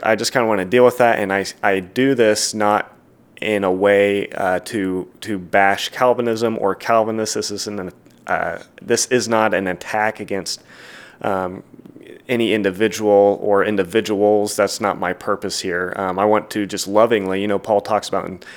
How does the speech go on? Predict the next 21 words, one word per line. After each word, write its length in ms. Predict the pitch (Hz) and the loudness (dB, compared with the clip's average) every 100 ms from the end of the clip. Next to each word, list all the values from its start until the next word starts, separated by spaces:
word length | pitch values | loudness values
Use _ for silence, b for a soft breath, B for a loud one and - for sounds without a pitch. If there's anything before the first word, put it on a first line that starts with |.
| B B | B B
he 80 | |
tells 240 | 120 117 - | -2 0 0
Timothy 420 | 127 120 - 104 | -2 -4 -4 -6
to 440 | - 107 98 95 - B B B - | -6 -4 -2 -4 -8 B B B -4
be 120 | 120 | -4
prepared 560 | 120 - 123 113 110 | -4 -4 2 4 4
in 120 | 101 104 | 2 0
season 360 | - 104 98 | -4 -4 -4
and 80 | 95 | 0
out 140 | 101 | 2
of 80 | 101 | 2
season 340 | - 107 95 92 | 0 -4 -4 -6
to 60 | |
teach 360 | 85 - 98 - | -6 -8 -8 -6
the 80 | 92 | -2
word. 300 | 101 101 101 | 2 2 0
He 60 | |
says 240 | 92 98 - | -4 -6 -6
to 100 | 92 | -10
correct 520 | - 107 98 98 - | -2 2 2 0 -6
and 180 | 92 | -12